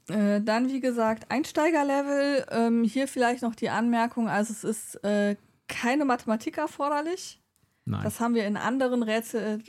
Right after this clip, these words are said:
Speaker 1: äh, Systemen ja schon mal gehabt, dass man dann irgendwie, äh, Mathe, Dreisatz, keine Ahnung was brauchte. Also wer Angst vor Mathe hat, ihr könnt das spielen, da müsst ihr euch in diesem Falle nicht vor fürchten.
Speaker 2: Ja. Also es hat sich für mich auch die, der Rätselteil, äh, der ist ja sehr ähnlich wie Unlock mit den Karten und den
Speaker 1: Mhm.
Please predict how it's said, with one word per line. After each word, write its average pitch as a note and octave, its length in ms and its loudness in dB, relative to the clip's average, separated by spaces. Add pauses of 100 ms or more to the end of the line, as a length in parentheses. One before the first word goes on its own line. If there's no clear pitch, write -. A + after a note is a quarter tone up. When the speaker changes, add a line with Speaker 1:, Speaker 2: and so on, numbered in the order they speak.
(120)
Speaker 1:
äh, G#3 320 -2
Systemen A3 460 -2
ja G3+ 80 -4
schon G#3 160 -6
mal F#3+ 80 -2
gehabt, G#3+ 320 -6
dass - 160 -6
man G#3 80 -2
dann G#3 120 -2
irgendwie, G#3 380 0
äh, G3 380 -2
Mathe, A#3 400 0
Dreisatz, A3 520 0
keine G#3 220 -2
Ahnung C4 240 -2
was B3 180 -4
brauchte. B3 480 -2 (300)
Also G#3+ 220 2
wer A3+ 140 2
Angst A3+ 200 -4
vor A3+ 80 2
Mathe B3+ 300 2
hat, - 200 0
ihr A3+ 140 -2
könnt A#3 240 0
das G#3 140 0
spielen, G#3+ 420 2
da G3+ 160 2
müsst G3+ 240 0
ihr G3+ 80 -2
euch F#3 180 -2
in G3 120 2
diesem B3 200 2
Falle G#3 280 2
nicht F#3 240 0
vor F3+ 120 -4
fürchten. D3+ 580 -10
Speaker 2:
Ja. A2+ 160 -4 (680)
Also A#2 140 2
es A2 60 2
hat D#3 100 0
sich C#3+ 120 -6
für - 60 0
mich D3+ 220 2
auch A#2+ 120 -4
die, B2+ 220 2
der A#2 180 0
Rätselteil, D#3+ 800 -2
äh, A#2 60 -2
der B2+ 100 0
ist B2+ 100 -2
ja B2+ 40 2
sehr C3 200 0
ähnlich C#3 240 2
wie A#2 80 -4
Unlock D#3+ 340 -2
mit C3+ 80 -4
den A#2+ 80 -2
Karten B2+ 320 -2
und B2+ 140 0
den A2+ 100 2
Speaker 1:
Mhm. G3+ 420 4